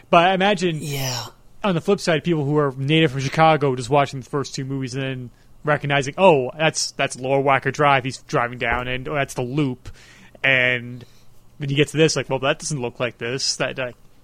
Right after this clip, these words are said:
Speaker 1: "You're not Ron," in the words of Anchorman. <laughs> Um,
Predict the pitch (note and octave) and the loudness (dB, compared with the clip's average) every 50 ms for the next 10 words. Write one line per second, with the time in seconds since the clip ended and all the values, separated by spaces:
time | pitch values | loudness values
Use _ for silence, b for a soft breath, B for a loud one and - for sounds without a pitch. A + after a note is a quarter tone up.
0 | - - - D#3+ D#3 E3 F3 G3 G3+ E3 C#3+ C3+ B2+ B2+ C3 C3 C#3 D#3 F#3 F3+ | -20 -14 -4 2 4 6 6 6 6 4 2 2 2 2 2 2 2 0 -2 -4
1 | - - - - E3 D3 C3+ C#3 C3+ C#3 C#3 C3+ C3 C3 C#3 A#2+ C3 - C#3 C3 | -8 -10 -8 -4 -4 -4 -2 -2 -2 -2 -2 -2 -2 -4 -4 -4 -4 -6 -6 -6
2 | C3 C3 C3 C#3 D#3 F3 F3+ - B G3 F#3+ A3+ G#3 A3+ A#3 A#3+ B3 B3+ A#3+ B | -4 -4 -4 -4 -4 -6 -8 -10 B -18 -18 -16 -14 -12 -12 -10 -10 -10 -12 B
3 | B - B2 A#2 C#3+ - - - D#3+ D3+ A#2+ E3 D#3+ D#3 - - F3+ D#3 C#3+ C#3+ | B -2 0 2 4 4 4 6 4 4 6 6 4 4 2 0 2 2 4 4
4 | C#3 C3 B2+ C3+ C3 C3 - | 2 2 0 -2 -4 -8 -14